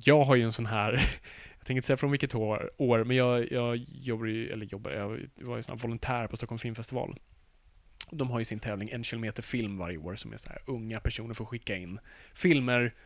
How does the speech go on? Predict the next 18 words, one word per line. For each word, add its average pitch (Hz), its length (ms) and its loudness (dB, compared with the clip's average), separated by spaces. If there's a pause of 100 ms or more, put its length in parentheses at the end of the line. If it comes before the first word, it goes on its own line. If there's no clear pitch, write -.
sina 127 280 2
kortfilmer, 113 480 -2
och 117 140 -4
så 127 100 -6
tas 110 360 -2
typ, - 420 -10
eh, 113 80 -6 (200)
ett - 80 -14
halvt 107 260 -6
dussin 107 320 -4
ut 95 240 -10
och 107 80 -8
så - 80 -12
får 110 80 -8
de 95 120 -10
tävla 98 360 -4
och 98 100 -6
så 110 120 -6